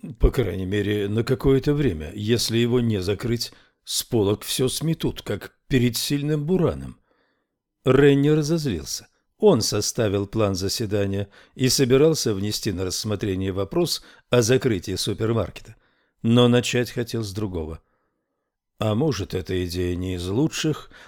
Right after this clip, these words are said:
добавил Рэндалф, заметил, как помрачнело лицо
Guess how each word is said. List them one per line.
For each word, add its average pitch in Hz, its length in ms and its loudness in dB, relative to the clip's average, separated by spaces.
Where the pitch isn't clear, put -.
добавил 127 580 4
Рэндалф, 120 540 0
заметил, 117 580 0
как - 220 -4
помрачнело 113 640 0
лицо 107 440 0